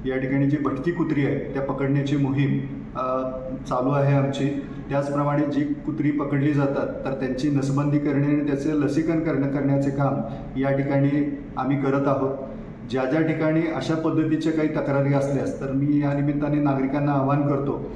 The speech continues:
की, अ, आपल्या ठिकाणी जर काही भटकी कुत्री असतील, तर तात्काळ आपण महापालिकेशी संपर्क साधावा.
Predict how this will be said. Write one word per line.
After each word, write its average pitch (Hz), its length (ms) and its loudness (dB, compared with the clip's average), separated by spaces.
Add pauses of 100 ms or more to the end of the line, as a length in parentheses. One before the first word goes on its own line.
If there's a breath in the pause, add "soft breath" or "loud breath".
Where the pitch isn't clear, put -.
(320 loud breath)
की, 156 440 0 (260)
अ, 123 60 -4
आपल्या 131 460 0
ठिकाणी 147 320 2
जर 147 180 2
काही 156 180 0
भटकी 135 280 0
कुत्री 151 320 2
असतील, 139 520 0
तर 139 40 -4
तात्काळ 143 420 -2
आपण 143 200 0
महापालिकेशी 139 680 2
संपर्क 139 400 0
साधावा. 135 680 0